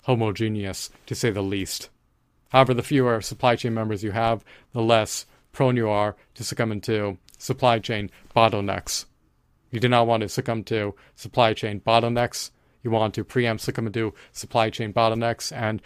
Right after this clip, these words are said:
if you do encounter supply chain bottleneck, you want to be able to expeditiously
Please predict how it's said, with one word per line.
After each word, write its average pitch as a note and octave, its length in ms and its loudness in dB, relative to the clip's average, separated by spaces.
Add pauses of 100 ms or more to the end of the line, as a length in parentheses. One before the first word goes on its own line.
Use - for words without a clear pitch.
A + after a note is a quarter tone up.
(240)
if A2 140 -10
you B2 100 2
do A#2 360 2 (460)
encounter A2+ 460 0
supply A2+ 380 -2
chain G#2 240 -6
bottleneck, A#2 440 0
you B2 80 -4
want A2 100 -2
to G#2 40 -4
be G#2+ 80 -4
able G#2 160 -2
to G#2 240 -4 (1120)
expeditiously C3+ 840 0